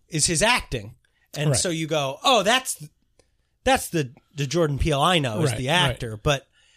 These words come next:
Speaker 1: him as a, as a director is, you know, you don't get to see him being that, that guy anymore.
Speaker 2: Right.
Speaker 1: So it's just his work.
Speaker 2: Yeah.
Speaker 1: I love his work.
Speaker 2: Yeah.
Speaker 1: But I, but in my mind, there's almost two different people of him.
Speaker 2: Yeah. So it's,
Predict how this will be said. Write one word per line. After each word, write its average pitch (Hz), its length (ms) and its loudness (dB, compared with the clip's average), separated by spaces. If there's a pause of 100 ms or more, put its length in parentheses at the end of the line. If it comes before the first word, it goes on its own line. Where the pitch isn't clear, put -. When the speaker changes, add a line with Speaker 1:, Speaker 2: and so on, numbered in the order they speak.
(160)
Speaker 1:
him 214 200 -2
as 165 160 0
a, 151 160 -4 (100)
as 147 160 0
a 151 60 -6
director 156 460 0
is, 131 260 0 (340)
you 202 100 -18
know, 160 100 -6
you 156 100 -2
don't 170 180 4
get 170 140 2
to 156 100 2
see 196 280 -2
him 143 240 -2
being 139 260 -2
that, 117 220 -6 (400)
that 127 200 -8
guy 151 300 0
anymore. 117 400 -6
Speaker 2:
Right. 135 160 2
Speaker 1:
So 117 320 -6 (140)
it's - 200 -8
just - 220 -4
his 127 120 -6
work. 151 400 -4 (180)
Speaker 2:
Yeah. 123 160 -2
Speaker 1:
I 110 40 0
love 131 240 0
his 107 160 -8
work. - 220 -20 (260)
Speaker 2:
Yeah. 120 180 -8 (120)
Speaker 1:
But 123 280 -10 (220)
I, 123 280 -2 (100)
but 139 180 -6
in 143 140 -4
my 143 160 -4
mind, 139 280 -4
there's 123 220 -4
almost 139 340 -2
two 135 120 -4
different 117 320 -6
people 117 340 -8
of 90 120 -18
him. - 180 -16 (880)
Speaker 2:
Yeah. 117 240 -4 (340)
So 185 280 6
it's, - 500 0